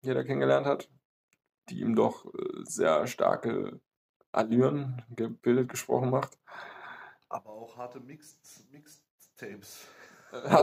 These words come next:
Speaker 2: Aufnimmt.
Speaker 1: Mixed Message Tapes?
Speaker 2: Mixed Message Tapes auch, ne?
Speaker 1: Äh, das neue Mixtape bei Mixed Message.
Speaker 2: Im Sinne von, ja, ich glaub, wir sollten noch keinen Film gucken zusammen.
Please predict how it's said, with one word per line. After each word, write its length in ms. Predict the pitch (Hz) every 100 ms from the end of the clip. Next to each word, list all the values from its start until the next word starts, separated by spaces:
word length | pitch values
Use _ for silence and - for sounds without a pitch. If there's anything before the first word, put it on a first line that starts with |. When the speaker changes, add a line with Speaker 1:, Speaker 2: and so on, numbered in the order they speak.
| -
Speaker 2:
Aufnimmt. 140 | 135 175
Speaker 1:
Mixed 320 | - - -
Message 440 | 175 196 156 -
Tapes? 380 | - 143 220 -
Speaker 2:
Mixed 300 | - - -
Message 280 | 143 135 _
Tapes 220 | 120 113
auch, 160 | 110 117
ne? 60 | 123 - _ 117 113
Speaker 1:
Äh, 20 |
das 160 | 113 117
neue 160 | 117
Mixtape 360 | 117 120 - 120
bei 180 | 117 107
Mixed 260 | 120 -
Message. 440 | 113 117 131 - - _ _ _ _ -
Speaker 2:
Im 160 | 120 120
Sinne 200 | 120 120
von, 400 | 120 123 117 117 - _ _ _ _ _ _ _ _ _ _ 101
ja, 340 | 110 110 123 131
ich 140 | 127
glaub, 200 | 117 117
wir 60 | 120
sollten 220 | 120 120
noch 160 | 120 120
keinen 260 | 123 135
Film 460 | 135 143 151 151 -
gucken 320 | 160 160 160
zusammen. 480 | 160 147 156 175